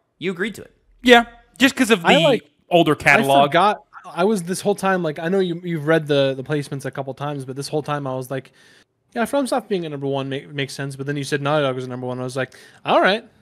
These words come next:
Speaker 2: Mm-hmm.
Speaker 1: Yeah.
Speaker 2: They could be switched easy.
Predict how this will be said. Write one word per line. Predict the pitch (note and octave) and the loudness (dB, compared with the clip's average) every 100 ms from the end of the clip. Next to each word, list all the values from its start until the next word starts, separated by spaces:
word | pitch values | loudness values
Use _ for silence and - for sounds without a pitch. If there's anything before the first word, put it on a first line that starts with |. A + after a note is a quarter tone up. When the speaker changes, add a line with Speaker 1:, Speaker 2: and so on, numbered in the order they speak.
| _ _ _ - | _ _ _ -10
Speaker 2:
Mm-hmm. | C3+ B2+ | -8 -8
Speaker 1:
Yeah. | A2 _ _ _ _ _ _ _ | -10 _ _ _ _ _ _ _
Speaker 2:
They | G3+ | 4
could | F3 | 4
be | D#3+ | 0
switched | - B2+ A#2+ - - - | 0 -2 -2 -8 -14 -12
easy. | A#2+ A2+ | -10 -10